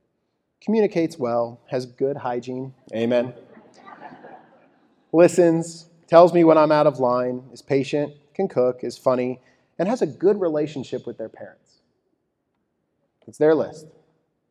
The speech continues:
Where did that come from? I, I doubt that they were sitting in lectures,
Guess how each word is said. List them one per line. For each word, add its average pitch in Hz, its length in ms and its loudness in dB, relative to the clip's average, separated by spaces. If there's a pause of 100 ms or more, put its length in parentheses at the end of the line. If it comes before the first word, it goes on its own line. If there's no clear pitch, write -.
(1600)
Where 285 100 0
did 359 100 -2
that - 120 -8
come 247 320 -2
from? - 300 -12 (1500)
I, 160 400 -2
I 160 120 2
doubt 151 720 0
that 151 240 -2
they 175 280 6
were 151 200 0
sitting 180 480 0
in 175 180 0
lectures, 139 720 -6